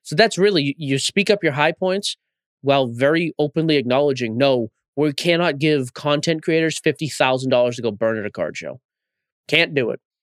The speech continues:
but you want a place to come and consistently sell for good pricing and have, like, a, a real community type following? Yeah, that we can help with. You want some targeted specific marketing? Yeah, we can help with that.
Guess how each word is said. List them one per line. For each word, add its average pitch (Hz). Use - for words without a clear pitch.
but 135
you 139
want 156
a 147
place 151
to 143
come 147
and 131
consistently 135
sell 135
for 131
good 123
pricing 139
and 113
have, 123
like, 113
a, 101
a 110
real 123
community 123
type 101
following? 196
Yeah, -
that 143
we 143
can 131
help 120
with. -
You 156
want 160
some 135
targeted 156
specific 143
marketing? 190
Yeah, 143
we 127
can 135
help 123
with -
that. 101